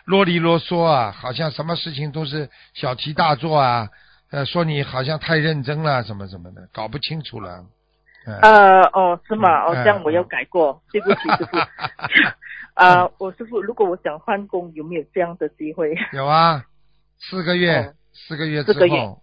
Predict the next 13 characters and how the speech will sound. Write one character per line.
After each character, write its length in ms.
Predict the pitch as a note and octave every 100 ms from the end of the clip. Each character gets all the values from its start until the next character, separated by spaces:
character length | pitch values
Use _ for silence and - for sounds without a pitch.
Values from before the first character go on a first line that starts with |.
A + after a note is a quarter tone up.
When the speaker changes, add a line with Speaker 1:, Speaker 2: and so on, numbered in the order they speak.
| _ -
Speaker 1:
嗯。 280 | B2 G#2 F#2+ _ _ _ - - _
Speaker 2:
好， 140 | - E3
好， 220 | D3+ C#3+
我， 260 | D3 D#3+ -
我 120 | F3
会 120 | F#3+
努 140 | F#3+ D#3+
力 140 | F3
的。 180 | F#3 D#3 - -
Speaker 1:
好 100 | -
了。 200 | G#2+ A2
Speaker 2:
呃， 220 | G3 G3+
师 140 | G3+